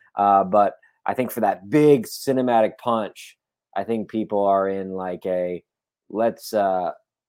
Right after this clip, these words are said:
let's, let's keep him on the dark side.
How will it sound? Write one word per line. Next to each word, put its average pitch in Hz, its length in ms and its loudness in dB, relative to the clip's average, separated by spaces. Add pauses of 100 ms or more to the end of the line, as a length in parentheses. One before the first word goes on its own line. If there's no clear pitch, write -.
(500)
let's, 107 440 -8
let's 110 220 -8
keep 110 220 -8
him 98 120 -8
on 92 120 -6
the 90 60 -10
dark 92 320 -4
side. 92 440 -2